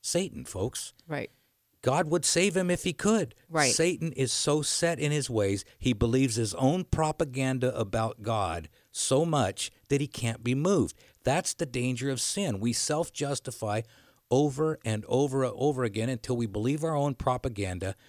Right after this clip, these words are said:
Speaker 1: and then all bets are off. We lose the very capacity to love.
Speaker 2: Mm-hmm.
Speaker 1: And God cries.
Speaker 2: Right.
Speaker 1: He cries when he loses his children.
Speaker 2: Mm-hmm.
Speaker 1: You don't think he didn't cry when he lost Satan.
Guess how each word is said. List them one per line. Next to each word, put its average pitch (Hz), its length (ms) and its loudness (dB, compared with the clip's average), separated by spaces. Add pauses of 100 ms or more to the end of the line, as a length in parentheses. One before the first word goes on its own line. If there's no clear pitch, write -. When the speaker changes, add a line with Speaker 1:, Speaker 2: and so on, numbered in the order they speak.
(200)
Speaker 1:
and 120 100 0
then 135 100 4
all 139 160 2
bets 139 320 0
are 147 100 0
off. 151 280 0
We 107 100 2
lose 113 240 2
the 135 100 -2
very 120 240 0
capacity 117 640 -2
to 113 80 -2
love. 117 440 -2 (100)
Speaker 2:
Mm-hmm. 165 340 0
Speaker 1:
And 113 160 0
God 101 400 0 (580)
cries. 110 600 -6 (220)
Speaker 2:
Right. 139 260 -8 (1040)
Speaker 1:
He - 120 -12
cries - 640 -8 (200)
when 95 140 -6
he 104 120 -4
loses 101 380 -4
his 107 180 -6
children. 120 440 -8 (280)
Speaker 2:
Mm-hmm. 135 180 -4
Speaker 1:
You 131 60 0
don't 143 140 0
think 151 160 -2
he 131 120 -2
didn't 123 220 -2
cry 143 280 0
when 117 160 0
he 113 80 -2
lost 113 300 -2
Satan. - 420 -10